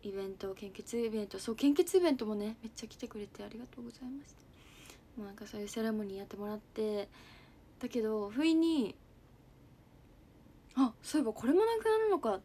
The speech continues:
ていうのが今後現れそうで。そう、献血イベントありがとうございました。もうすごい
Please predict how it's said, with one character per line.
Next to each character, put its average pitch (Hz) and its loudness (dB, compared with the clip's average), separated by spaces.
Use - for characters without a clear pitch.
て - -4
い 214 0
う - 0
の 202 -4
が 185 -4
今 240 -4
後 226 -2
現 214 -4
れ 226 -6
そ 220 -8
う 190 -8
で。 - -14
そ 233 -8
う、 220 -12
献 254 0
血 262 -4
イ 262 0
ベ 247 -2
ン 220 -4
ト 208 -8
あ 208 -4
り 226 -6
が 262 -6
と 247 -6
う - -6
ご 226 -8
ざ 220 -6
い 220 -2
ま 226 -2
し - -12
た。 208 -4
も 226 2
う 233 2
す 240 -2
ご 339 8
い 320 6